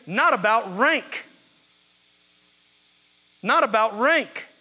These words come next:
Tribe of Benjamin came, right? Israel's first king, special place of honor. He's saying, "I got the street cred, I got the family crest,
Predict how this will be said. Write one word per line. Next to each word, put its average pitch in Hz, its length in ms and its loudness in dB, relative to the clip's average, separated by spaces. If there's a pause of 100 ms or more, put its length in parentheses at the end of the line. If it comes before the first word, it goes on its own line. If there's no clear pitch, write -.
(1000)
Tribe 196 320 0
of 185 160 -4
Benjamin 202 580 -2 (260)
came, 247 640 0 (140)
right? 240 360 0 (300)
Israel's 202 400 0
first - 480 0
king, 254 380 0 (100)
special - 600 0
place 233 540 0 (120)
of 202 380 4 (500)
honor. 202 480 2 (1300)
He's 143 140 -4
saying, 240 260 0
"I 202 100 2
got 240 220 -2
the 160 60 -8
street - 480 -4
cred, 156 360 0 (220)
I 170 80 -4
got 247 220 0
the 196 60 -2
family 214 500 0
crest, - 680 -2